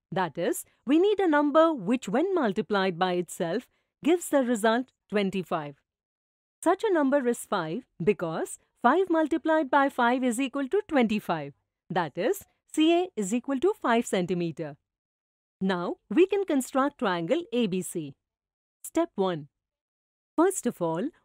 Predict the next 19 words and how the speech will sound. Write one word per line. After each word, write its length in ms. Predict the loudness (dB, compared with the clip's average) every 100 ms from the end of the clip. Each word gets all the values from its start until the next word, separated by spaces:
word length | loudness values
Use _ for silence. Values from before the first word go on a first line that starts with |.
| -2
with 160 | 2
the 80 | 4
help 240 | 4 2 2
of 160 | -2
a 60 | -2
scale, 480 | -6 0 0 0 -6 _ _ -4
we 140 | 0
will 100 | 2
draw 300 | 0 2 2 2
a 60 |
line 260 | 2 2 2
segment 520 | 0 0 2 2 2
B 120 | -2
C 300 | -2 -2 -2 -2
of 200 | -2 0
length 280 | 0 0 -2
four 160 | 0 0
centimeter. 720 | 0 -2 -2 -4 -4 -10 -12 _ _ _ _ _ _ _ _ _ _ _ _
Step 240 | -2 0